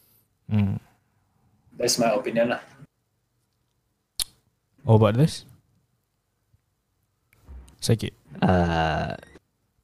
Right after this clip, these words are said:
Speaker 3: okay.
Speaker 1: Hamzah lah, Hamzah.
Speaker 3: Okay, Sakit. Oh, aku. Alright. Kalau, kalau aku, benda ni kena settle dekat parlimen lah. And
Speaker 2: Yeah.
Speaker 3: they need to improve a lot lah.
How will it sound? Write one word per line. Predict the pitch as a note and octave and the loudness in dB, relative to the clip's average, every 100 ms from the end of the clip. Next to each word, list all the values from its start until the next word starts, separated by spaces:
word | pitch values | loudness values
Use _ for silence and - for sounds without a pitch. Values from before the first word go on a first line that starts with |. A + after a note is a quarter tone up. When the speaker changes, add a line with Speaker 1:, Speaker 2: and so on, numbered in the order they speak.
| _ _ _ _ - | _ _ _ _ -6
Speaker 3:
okay. | E2+ D#2+ G#2+ - - | -2 -2 -2 -8 -2
Speaker 1:
Hamzah | A#2 A2 G#2+ | 2 4 4
lah, | G#2 G#2 | 2 -2
Hamzah. | G#2 G#2 _ _ | -4 -10 _ _
Speaker 3:
Okay, | F2 F2 | -12 -12
Sakit. | D#2 - _ _ _ _ _ _ _ _ - | -14 -18 _ _ _ _ _ _ _ _ 2
Oh, | G2 F2+ F2+ | 6 6 4
aku. | - E2 F#2 - _ - | -2 -6 -6 -18 _ -8
Alright. | E2 D#2+ D#2+ - - - _ _ _ - | -6 -4 -4 -6 -12 -20 _ _ _ 2
Kalau, | A2+ A2 A2+ G#2+ G2+ A#1 - _ | 6 8 8 6 4 -2 -10 _
kalau | - G2+ G2+ | 0 4 4
aku, | A2+ - D#3 _ _ - | 2 2 0 _ _ 2
benda | G3+ C3 | 4 8
ni | D#3 | 6
kena | - C#3 A#2+ | 8 8 10
settle | A2+ A#2 - B2+ | 8 4 8 8
dekat | G#2+ A2+ | 8 4
parlimen | - G2 A2 G2 F2 | 6 4 4 2 0
lah. | F2 - - _ - | -6 -14 -20 _ 2
And | G#2+ G#2+ | 6 8
Speaker 2:
Yeah. | F#2 F2+ | 6 6
Speaker 3:
they | A#2 | 8
need | B2+ C3 - | 8 6 4
to | A#2 G#2 G2 | 6 8 6
improve | G#2+ G#2 C3+ A#2 - - - | 4 4 6 6 2 -8 0
a | G#2 | 4
lot | G#2+ A2+ - | 6 6 4
lah. | - F#2 F#2+ | 0 -2 -4